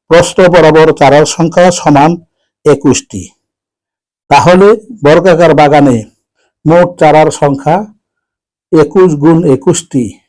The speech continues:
এখন একুশকে একুশ দ্বারা গুণ করলে গুণফল হবে চারশো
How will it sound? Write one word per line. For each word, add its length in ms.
এখন 220
একুশকে 380
একুশ 240
দ্বারা 200
গুণ 220
করলে 260
গুণফল 420
হবে 160
চারশো 300